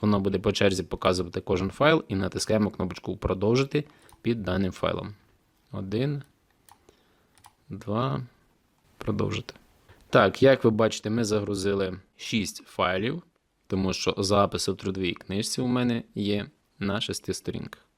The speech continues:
І кожна сторінка у мене йде окремим чпек файлом. Далі внизу натискаємо кнопочку "Підписати та відправити в Пенсійний фонд України". Натискаємо. Далі потрібно підписати.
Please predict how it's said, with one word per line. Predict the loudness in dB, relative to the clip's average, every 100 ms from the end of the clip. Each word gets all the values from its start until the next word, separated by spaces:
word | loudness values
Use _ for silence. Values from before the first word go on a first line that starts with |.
| _ _ -4
І | 0
кожна | 4 4 4
сторінка | 0 2 2 6
у | 6
мене | 6 6 4
йде | 4 4 2
окремим | 0 2 4 4 2 -2 -8 -12
чпек | -4 2 0 0 -8
файлом. | 0 0 0 -6 -12 _ _ _ _ 4
Далі | 6 8
внизу | 10 10 10 8
натискаємо | 8 4 0 2 0
кнопочку | 0 -2 -4 -6
"Підписати | -6 -4 0 2 2 2
та | 0
відправити | -2 2 2 2 2 0
в | 0 -2
Пенсійний | -2 -2 -4 -2 -2 -2
фонд | -4 -8 -8
України". | -8 -8 -8 -12 -10
Натискаємо. | -8 -8 -8 -6 -4 -2 -4 -6 _ _ _ _
Далі | 0 2 2
потрібно | 0 -4 -4 -4
підписати. | -4 -4 -2 -2 -2 -2 0 -2